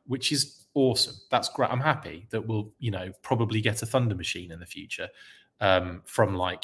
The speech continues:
you know, in a similar way that we've got the Vamp. So, so then my mind went, "Okay, well," in other interviews they do, and probably in the same interview as well, he mentioned that,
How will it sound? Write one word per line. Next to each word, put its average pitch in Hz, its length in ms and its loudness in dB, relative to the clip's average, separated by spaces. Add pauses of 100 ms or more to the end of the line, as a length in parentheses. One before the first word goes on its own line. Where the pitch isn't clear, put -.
you 117 120 -2
know, 90 120 0
in 95 80 -4
a 98 60 -2
similar 98 260 0
way 92 100 0
that 98 100 -6
we've 101 80 -12
got 104 160 -12
the 101 60 -14
Vamp. 92 300 0 (760)
So, 117 500 6 (960)
so 147 180 6
then 175 380 6
my 143 160 6
mind 135 300 4
went, 123 120 2
"Okay, 117 260 0
well," 110 580 0 (200)
in 127 260 2 (120)
other 175 200 8
interviews 101 440 0
they 104 60 -2
do, 104 140 0
and 110 120 0
probably 131 200 0
in 98 80 -2
the 92 60 -4
same 101 240 0
interview 107 300 -4
as 92 80 -10
well, 92 320 -2 (400)
he 139 200 0
mentioned 143 600 2
that, 117 260 2